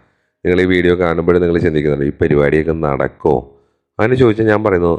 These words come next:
അങ്ങനെ നിങ്ങൾ വിചാരിച്ചിട്ടുണ്ടെങ്കിൽ നടക്കൂല, നോക്കണ്ട, നടക്കില്ല അത്. കാരണം നിങ്ങൾക്കൊരു വിശ്വാസമില്ല.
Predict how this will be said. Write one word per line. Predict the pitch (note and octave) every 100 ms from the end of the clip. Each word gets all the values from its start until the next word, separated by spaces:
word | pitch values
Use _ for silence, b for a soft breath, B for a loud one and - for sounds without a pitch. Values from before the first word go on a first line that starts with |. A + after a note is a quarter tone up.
| -
അങ്ങനെ | G#2 B2+ D#3+
നിങ്ങൾ | D3 B2+
വിചാരിച്ചിട്ടുണ്ടെങ്കിൽ | A2+ G2+ F2 F#2 F2+ E2+ D#2+ E2 -
നടക്കൂല, | G2 G2+ - G#2 C2+
നോക്കണ്ട, | - _ F#2 G#2+ C#3 G2
നടക്കില്ല | D2 F#2 A2 F3 D3+
അത്. | E2+ C#2 - _ _ _ _ _ -
കാരണം | D2+ G2+
നിങ്ങൾക്കൊരു | E2+ E2+ A2+ C#3+
വിശ്വാസമില്ല. | C3 B2 G#2 F#2+ D2